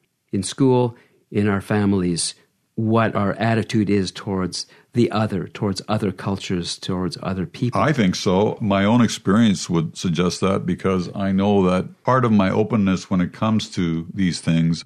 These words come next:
Speaker 2: I know now a lot of it came from my parents, directly or indirectly. Of course, I built on it because it would have been more difficult for them to have been as open-minded as I'm trying to be.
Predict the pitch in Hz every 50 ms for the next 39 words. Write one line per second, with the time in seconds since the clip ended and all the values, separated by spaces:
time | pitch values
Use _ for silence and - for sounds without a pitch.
0 | - - 98 98 98 98 104 110 113 104 95 87 90 98 101 95 85 82 82 85
1 | - - - - - - - _ _ _ _ _ - - 85 85 87 90 95 92
2 | 85 85 82 80 - - 92 92 98 98 92 92 - 90 85 85 85 82 82 71
3 | - - 101 101 98 92 87 85 82 - - - - _ - - 95 95 107 139
4 | 147 - - 127 107 98 92 92 95 101 95 90 82 78 80 80 - - 87 92
5 | 104 - - - - - 139 139 127 127 139 135 135 110 95 104 120 101 - 87
6 | 85 85 90 101 - - - 98 90 - 92 95 95 92 92 87 - - _ _
7 | _ _ _ _ _ _ _ - 127 139 139 131 135 123 113 113 117 117 113 110
8 | 110 110 110 104 98 107 92 101 90 92 90 87 - - 98 85 85 82 80 80
9 | 80 80 - _ _ _ _ _ _ - 104 90 85 78 78 85 95 92 87 85
10 | 80 76 - _ _ _ _ _ _ _ - 90 87 85 82 90 - 104 78 -
11 | 98 87 85 87 87 87 90 82 85 82 - - 101 87 - 80 80 82 - -
12 | - - 98 90 90 90 87 85 80 - 82 73 76 - - - _